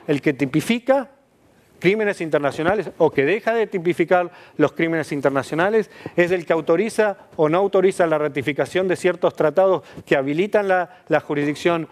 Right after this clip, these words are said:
universal, pero también es el, el que puede incluir reservas a la ratificación de tratados para limitar el alcance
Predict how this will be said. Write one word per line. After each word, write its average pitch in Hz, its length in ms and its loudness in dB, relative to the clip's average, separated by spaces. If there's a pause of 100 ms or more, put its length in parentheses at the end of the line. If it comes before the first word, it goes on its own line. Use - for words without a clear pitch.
(160)
universal, 143 720 0 (380)
pero 160 180 4
también 196 300 0
es 220 120 -2
el, 190 520 -2
el 170 160 2
que 170 100 2
puede 196 560 2
incluir 170 500 4
reservas 170 800 0 (300)
a 170 120 6
la 160 120 0
ratificación 151 720 -4
de 160 100 2
tratados 165 600 0 (220)
para 151 220 0
limitar 156 440 -2
el 196 280 -2
alcance 160 640 -4